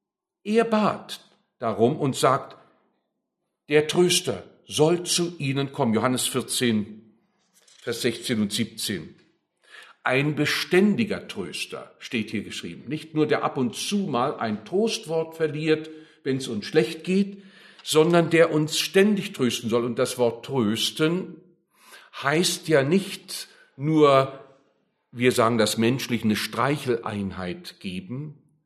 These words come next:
sondern trösten heißt in den Bereich Gottes nehmen und tragen. Abseits von dem, was unserer Seele erneut schaden will.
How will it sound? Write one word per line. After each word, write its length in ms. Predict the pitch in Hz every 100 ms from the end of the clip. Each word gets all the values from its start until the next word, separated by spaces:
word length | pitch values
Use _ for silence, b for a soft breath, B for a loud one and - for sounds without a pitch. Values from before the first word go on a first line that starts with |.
| b b b b b
sondern 460 | 107 147 143 143 -
trösten 840 | 127 160 202 - - 185 180 147
heißt 560 | 143 151 170 - - b b b -
in 300 | 196 208 214
den 260 | 185 175 139
Bereich 640 | 127 107 120 143 185 - -
Gottes 580 | 117 165 170 160 135 -
nehmen 580 | 123 123 143 156 156 156
und 340 | 143 127 127
tragen. 680 | - 113 117 123 110 82 73 _ _ _ _ _ _ _ _ _ _ _ b b b b b -
Abseits 1000 | 196 - - - 127 127 156 - - -
von 320 | - 120 107
dem, 400 | 135 156 180 123
was 200 | 135 -
unserer 560 | - 156 180 135 147
Seele 480 | 123 104 131 147 147
erneut 560 | 123 107 107 110 127 -
schaden 640 | - 117 110 120 107 92
will. 440 | 107 113 85 -